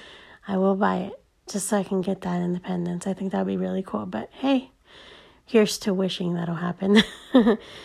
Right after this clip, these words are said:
Anyway, so thank you guys all for letting me talk about Access Paratransit,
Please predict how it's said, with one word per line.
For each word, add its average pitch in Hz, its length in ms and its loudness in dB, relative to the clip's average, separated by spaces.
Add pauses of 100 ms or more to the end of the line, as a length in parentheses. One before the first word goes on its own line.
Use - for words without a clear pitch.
(340)
Anyway, 196 640 6
so 202 240 -4
thank 208 240 -4
you 220 80 2
guys 190 220 0
all 180 180 -2
for - 140 -10
letting 190 340 2
me 185 300 2 (800)
talk 180 400 -6 (160)
about 185 260 -6
Access 190 460 -8
Paratransit, 196 760 -2